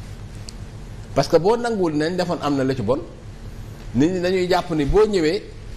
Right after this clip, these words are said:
lañ defoon, la gars yi defoon rek ngay def. Te boo nee la gars yi defoon rek ngay def,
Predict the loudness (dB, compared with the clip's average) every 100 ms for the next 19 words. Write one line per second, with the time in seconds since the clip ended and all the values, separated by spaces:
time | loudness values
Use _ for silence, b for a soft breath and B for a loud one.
0 | 0 4 4 4 2 2 2 2 2 2
1 | 2 0 0 2 2 0 -4 -8 -8 -10
2 | -12 -12 -12 -12 -12 -12 -14 -14 -14 -14
3 | -12 -10 -10 -12 -12 -10 -6 -6 -6 -10
4 | -2 0 4 4 4 4 2 4 4 4
5 | 2 0 0 0 2 2 0 -4